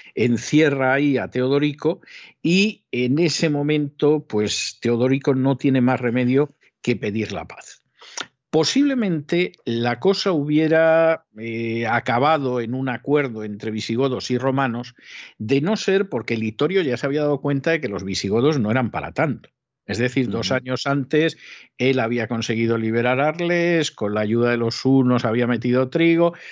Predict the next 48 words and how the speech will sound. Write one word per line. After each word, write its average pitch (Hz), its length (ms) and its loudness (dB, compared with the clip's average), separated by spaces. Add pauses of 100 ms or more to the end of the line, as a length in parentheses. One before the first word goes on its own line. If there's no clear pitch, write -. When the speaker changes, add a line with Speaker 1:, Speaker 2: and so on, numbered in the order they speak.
(100)
Speaker 1:
los 101 160 -4
visigodos 113 400 0
no 120 120 -2
habían 117 240 -2
hecho 123 240 -2
nada, 170 440 0
en 147 360 -2
dos 170 300 -2
años 175 420 -4
los 117 240 -8
había 127 300 -4
sitiado 147 440 -2
en 113 80 -8
su 104 180 -12
poca, 120 460 -6
en 107 100 -8
su 107 160 -8
propia 123 360 -2
capital, 143 500 -2 (380)
y 117 80 -2
Speaker 2:
Ujú. 104 60 -2
Speaker 1:
cuando 120 260 -4
Teodorico 123 500 -2
dice, 147 480 2
"Bueno, 120 240 -2
pues 101 240 -8
let's 123 400 -4
make 123 260 -2
a 117 40 -4
deal", 143 420 2
aunque 101 240 -8
seguramente 110 540 0
lo 113 100 2
diría 107 280 0
en 113 80 0
latín, 175 420 2 (340)
es 107 160 -2
decir, 120 480 2
eh, 110 240 -2
"vamos 110 300 -4
a 120 40 0
hacer 131 240 0
algún 120 420 -2
tipo 120 360 2
de, 117 300 0
de 113 140 0
pacto 151 340 -4
Speaker 2:
De - 20 -6